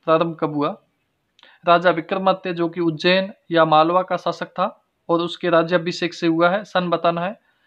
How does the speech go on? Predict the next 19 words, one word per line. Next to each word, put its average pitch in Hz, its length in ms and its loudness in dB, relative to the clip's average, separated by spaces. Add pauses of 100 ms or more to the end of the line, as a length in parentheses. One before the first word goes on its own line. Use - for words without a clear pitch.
(280)
साथियों 185 280 0 (600)
आंसर 180 400 0
है 156 180 -2 (120)
फिफ्टी 175 320 -6
सेवन, 143 380 -4 (100)
इसका 165 220 -4
मतलब 180 340 -4
बी 175 180 0
आंसर 135 380 -4
है। 131 80 -20 (480)
ठीक 170 180 -10
है 185 80 -6
साथियों 180 320 -2
ध्यान 156 200 2
दीजिएगा, 175 400 -4
ईसा 208 420 0
पूर्व 202 360 -4
मतलब 170 420 -4 (140)
जो 175 280 -2